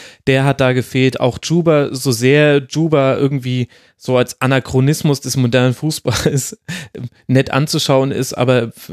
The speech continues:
in der Passgenauigkeit, ja, er ist ein Anachronismus einfach. Also Passgenauigkeit ist jetzt nicht so seine Kernkompetenz. Und eine Mannschaft, die besser kontern kann, als Russland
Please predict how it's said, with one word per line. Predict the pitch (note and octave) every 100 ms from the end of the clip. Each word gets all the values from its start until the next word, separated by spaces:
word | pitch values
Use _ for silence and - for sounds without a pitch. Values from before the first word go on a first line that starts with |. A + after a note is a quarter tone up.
| - _ _ _ _ _ _ -
in | C#3
der | B2+
Passgenauigkeit, | C3 - C#3 B2+ B2 - B2+ A#2 A#2+
ja, | B2+ - B2 - C3 B2
er | C#3
ist | C3+
ein | D#3+
Anachronismus | C#3 C#3+ - D3+ C#3+ B2+ A2+ - G#2 -
einfach. | - - -
Also | A#2 A2+
Passgenauigkeit | B2+ B2+ C3+ A#2 A2 - A#2+
ist | -
jetzt | A2+ -
nicht | A#2
so | A#2+
seine | G#2 G2+ G2+
Kernkompetenz. | A2+ A#2 B2 _ - - _ - G#2+ B2 A#2 A#2+ - - -
Und | A#2 A2+ -
eine | B2+ A#2+
Mannschaft, | A#2 B2+ D#3 C#3+ -
die | A#2
besser | - B2 C3
kontern | - C3+ E3 E3 E3 E3 - _ _ _ _ _ _ _ -
kann, | C#3 C3 - -
als | A#2 -
Russland | C#3+ D3+ D3+ D3 D3